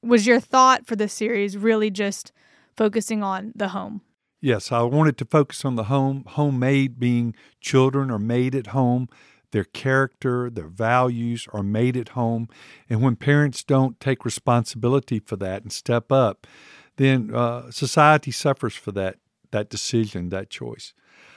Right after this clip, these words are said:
Speaker 2: Home court advantage, I worked a lot on that title. You know, I was thinking, um, I worked for the Dallas Mavericks when I was in seminary, and I was thinking about basketball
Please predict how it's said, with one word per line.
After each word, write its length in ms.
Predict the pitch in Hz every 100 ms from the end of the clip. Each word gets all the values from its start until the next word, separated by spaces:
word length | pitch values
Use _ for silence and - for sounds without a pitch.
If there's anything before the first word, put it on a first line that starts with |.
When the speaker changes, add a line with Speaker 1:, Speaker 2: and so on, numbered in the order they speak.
| _ _
Speaker 2:
Home 260 | - 190 226
court 240 | - 190
advantage, 680 | 147 120 127 131 117 101 -
I 180 | 110 110
worked 260 | - 143 -
a 40 |
lot 340 | 110 - 123 123
on 180 | 107 104
that 220 | 101 -
title. 380 | 117 104 90 - - - - - _
You 80 | 160
know, 100 | 175
I 40 |
was 140 | 151 -
thinking, 580 | 175 170 - 147 135 123
um, 400 | 120 117 110 95 _ _ _ _ -
I 260 | 123 123 117
worked 340 | 110 156 -
for 100 | -
the 100 | 123
Dallas 460 | 120 117 113 - 120
Mavericks 540 | 107 104 92 - -
when 100 | 104
I 60 | 98
was 120 | 98
in 120 | 95
seminary, 580 | - 117 107 87 85 - _ - - - _ -
and 400 | 131 131 131 123
I 80 |
was 140 | 123 117
thinking 320 | 160 165 180
about 260 | 143 127 110
basketball 840 | 120 127 - 127 107 101 95